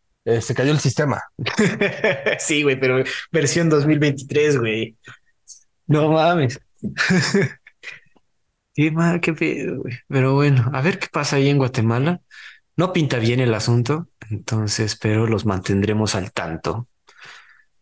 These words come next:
Speaker 2: Santi, nos mantenemos en, en, nos vamos a bajar un poquito a Sudamérica. Fíjense que Corte de Brasil le prohíbe a Jair Bolsonaro postularse para las elecciones por,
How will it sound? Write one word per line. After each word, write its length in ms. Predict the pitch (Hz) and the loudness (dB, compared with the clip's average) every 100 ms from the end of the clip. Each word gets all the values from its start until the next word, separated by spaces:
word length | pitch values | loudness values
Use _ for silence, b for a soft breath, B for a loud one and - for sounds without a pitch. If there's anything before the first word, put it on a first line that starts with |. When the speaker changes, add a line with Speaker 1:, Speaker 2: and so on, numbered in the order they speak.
| _ | _
Speaker 2:
Santi, 580 | - 196 202 202 - - | -4 0 2 2 0 -2
nos 140 | 170 147 | 0 2
mantenemos 440 | 156 160 196 208 | 2 2 2 4
en, 160 | 160 143 | 4 2
en, 720 | 151 139 139 139 139 127 131 - _ - | 2 0 2 2 4 2 -2 -14 _ -2
nos 160 | 185 | 2
vamos 200 | 196 202 | 2 2
a 40 | 175 | 2
bajar 180 | 165 | 2
un 100 | 175 | 0
poquito 380 | - 131 - - | 0 -4 -4 -4
a 40 | 156 | -2
Sudamérica. 680 | 226 202 170 165 170 165 B B B | 0 0 0 0 0 -2 B B B
Fíjense 440 | - 180 - 160 - | 0 2 2 0 0
que 240 | 170 165 | 0 0
Corte 360 | - 190 185 160 | 2 2 2 2
de 100 | 139 | 2
Brasil 480 | 127 123 156 156 - | 2 0 0 0 2
le 160 | 135 | -2
prohíbe 600 | 127 123 120 139 139 139 - | 0 0 2 2 2 0 -2
a 180 | 123 131 | -2 -2
Jair 300 | 120 127 135 | 0 0 2
Bolsonaro 640 | 135 120 123 143 139 143 | 2 0 0 -2 0 -2
postularse 840 | - 180 170 - 143 139 135 147 139 | 0 2 2 0 0 0 0 0 -2
para 380 | 135 131 131 127 | 0 0 0 0
las 180 | 110 | -2
elecciones 600 | 104 101 - 143 143 143 B B B B - | -2 -2 -2 0 0 -2 B B B B -2
por, 340 | 160 165 | 0 -2